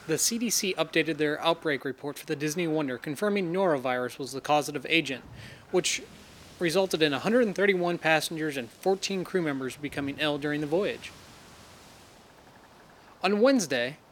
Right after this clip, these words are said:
the Disney Magic made history during her first leg of the two thousand and fifteen fourteen-night Pan-, eastbound transatlantic cruise by becoming the first Disney Cruise Line ship to visit Boston, Massachusetts. A number of Bostonians were on hand to get a glimpse of her in port.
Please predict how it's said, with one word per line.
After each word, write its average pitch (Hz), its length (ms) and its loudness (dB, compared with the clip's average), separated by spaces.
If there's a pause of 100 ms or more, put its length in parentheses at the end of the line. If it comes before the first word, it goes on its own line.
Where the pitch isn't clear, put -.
(400)
the - 100 2
Disney 254 280 6
Magic 196 380 4
made 165 180 6
history 131 560 0 (220)
during 160 260 0
her 135 160 -4
first 190 400 2
leg 160 320 4
of 160 80 -4
the 175 80 -4
two 180 160 2
thousand 170 320 4
and 143 140 -4
fifteen - 520 -2
fourteen-night 156 720 -2
Pan-, 151 300 0 (200)
eastbound 143 680 0 (240)
transatlantic 156 760 2
cruise 127 400 -10 (380)
by 180 120 4
becoming 180 420 2
the 151 80 -4
first 220 320 -2
Disney 180 260 2
Cruise 165 340 -2
Line 135 200 -4
ship 135 260 -4
to 131 80 -6
visit 131 320 -4
Boston, 131 340 0
Massachusetts. - 920 -4 (880)
A 139 60 0
number 214 260 6
of 180 100 0
Bostonians 170 640 0
were 139 120 -4
on 135 100 -2
hand 127 460 -2
to 131 80 -16
get 147 180 0
a 135 40 -4
glimpse 156 360 -4
of 123 80 -10
her 139 160 -4
in 127 60 -6
port. 135 320 -2